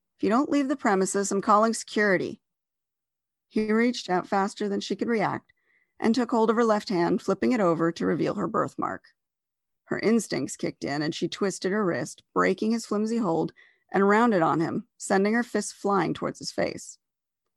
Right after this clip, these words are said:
Quick as she was, he was faster, and he blocked her strike with ease. "We need to talk."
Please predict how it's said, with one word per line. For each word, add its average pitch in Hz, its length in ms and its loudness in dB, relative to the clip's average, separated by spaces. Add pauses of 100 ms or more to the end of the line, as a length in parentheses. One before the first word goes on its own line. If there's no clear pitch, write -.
Quick 170 220 -4
as 214 60 -8
she 190 180 0
was, 233 440 0 (260)
he 170 140 -2
was 165 160 -4
faster, - 560 -6 (340)
and 226 120 2
he 233 60 6
blocked 220 320 6
her 240 80 2
strike 165 380 -2
with 170 120 -6
ease. 170 440 0 (840)
"We 190 240 2
need 185 300 4
to - 120 -6
talk." - 400 -2